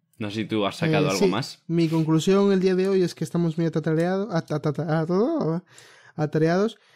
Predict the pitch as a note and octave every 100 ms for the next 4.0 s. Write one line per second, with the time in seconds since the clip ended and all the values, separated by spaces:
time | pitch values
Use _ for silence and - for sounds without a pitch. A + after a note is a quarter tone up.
0 | _ _ D#3 D3+ D3+ D#3+ D#3+ D#3 - D#3+
1 | D#3 D3+ D#3 F3+ F#3+ A#3+ - _ _ _
2 | _ _ _ - D#3+ D#3 D#3 E3 D#3+ D#3
3 | D3+ C#3+ C#3 D3+ D3+ D3 D#3 F#3 G#3